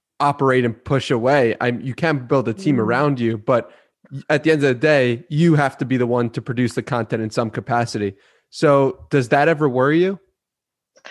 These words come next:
Speaker 2: Yeah, it's a great question. The beautiful part about content, and I'm sure you found the same, is that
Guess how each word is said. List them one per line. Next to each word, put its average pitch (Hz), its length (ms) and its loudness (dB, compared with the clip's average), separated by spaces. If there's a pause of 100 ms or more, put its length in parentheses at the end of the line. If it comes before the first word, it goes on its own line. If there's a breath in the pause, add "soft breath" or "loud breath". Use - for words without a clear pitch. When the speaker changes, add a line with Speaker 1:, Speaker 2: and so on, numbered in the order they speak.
(180 loud breath)
Speaker 2:
Yeah, 180 160 -10
it's 175 120 -14
a - 40 -16
great 180 160 -2
question. 170 380 -6 (320 loud breath)
The 240 180 -2 (120)
beautiful 381 400 2
part 202 420 2
about 190 320 -2
content, 202 760 -8
and 185 80 -12
I'm 175 60 -12
sure 202 200 -2
you 202 100 2
found 180 260 -2
the 165 60 -10
same, 185 400 -6
is 170 120 -10
that 180 320 0